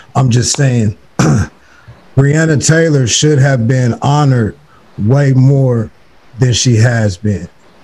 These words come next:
There's been a lot more stuff that happened in her situation that I feel like it should have taken some precedence. I really feel like it should have taken some precedence. It should, should be, it should be more than just, uh, the memorial that's painted in that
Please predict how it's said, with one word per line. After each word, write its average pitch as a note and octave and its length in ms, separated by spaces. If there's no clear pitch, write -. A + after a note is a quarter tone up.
There's C3 260
been C3 220
a A#2+ 60
lot C3+ 340
more C#3 240
stuff B2 320
that B2 160
happened B2 380
in A#2 80
her A#2+ 160
situation A#2 840
that A2 220
I G#2 100
feel C3 340
like A2+ 360
it A2+ 100
should E3+ 260
have D3 140
taken D3 300
some B2 180
precedence. G#2+ 760
I A#2+ 100
really C#3+ 340
feel C3 200
like A#2+ 280
it A2+ 80
should B2 180
have A2 100
taken A#2 260
some G#2 160
precedence. G#2 640
It G#2 100
should, B2+ 200
should B2 200
be, C3+ 80
it B2 80
should A#2+ 180
be B2+ 100
more B2+ 260
than A#2 160
just, A#2 340
uh, G#2+ 360
the G#2 140
memorial A#2 640
that's G#2+ 220
painted A#2 420
in G#2+ 160
that G#2 240